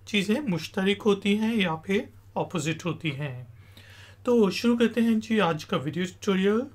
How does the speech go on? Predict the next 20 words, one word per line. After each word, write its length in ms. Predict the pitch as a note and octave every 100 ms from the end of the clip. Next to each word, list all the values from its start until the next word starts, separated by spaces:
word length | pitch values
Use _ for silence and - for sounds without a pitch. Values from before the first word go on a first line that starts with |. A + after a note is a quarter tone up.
| -
वेलकम 400 | D#3+ D#3+ D#3+ F#3+
डॉक्टर 240 | G3 -
साहब। 440 | G#3+ A3+ C#4 - - - - - - - - - - - - - -
तो 60 | A3
डॉक्टर 220 | B3+ C4
साहब, 160 | F4+ F4+
सबसे 260 | E4 -
पहले 220 | E4 D4+
आप 160 | D4+ D4
मुझे 420 | C#4 A#3+ C#4+ C#4
ये 220 | A3 F#3+ B3
बताएंगे 580 | A#3+ A3+ G#3+ G#3+ A3
कि 400 | A3 - - G#3 G3 G3 G3 G3+ - - - -
एक 240 | G#3 G3+ - -
आम 300 | G#3 D4 A3
गाड़ी 440 | E3 D#3 D#3+ E3+ - - -
और 240 | F3+ F3
रेस 300 | D#3 G3 A#3
कार 300 | - F#3 E3+
में 340 | D#3+ E3+ F3+